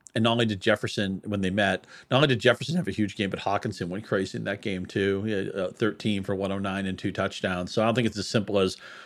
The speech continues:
"Oh, okay, we'll just find a way to stop Justin Jefferson," hard enough as it is, especially indoors on turf where his better games have come.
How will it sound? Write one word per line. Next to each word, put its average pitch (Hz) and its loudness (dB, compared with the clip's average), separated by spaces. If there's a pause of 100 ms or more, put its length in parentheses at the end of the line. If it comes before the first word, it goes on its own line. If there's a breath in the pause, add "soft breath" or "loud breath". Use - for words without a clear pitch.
(140 loud breath)
"Oh, 165 8
okay, 135 6
we'll 120 4
just 117 0
find 120 4
a 113 4
way 107 4
to 95 4
stop 101 0
Justin 101 0
Jefferson," 107 2
hard 113 2
enough 90 0
as 87 0
it 90 -2
is, 107 4
especially - -2
indoors 95 -2
on 90 -4 (380 loud breath)
turf 113 4
where 101 4
his 95 2
better 95 2 (240 soft breath)
games 101 0
have 90 0
come. 98 0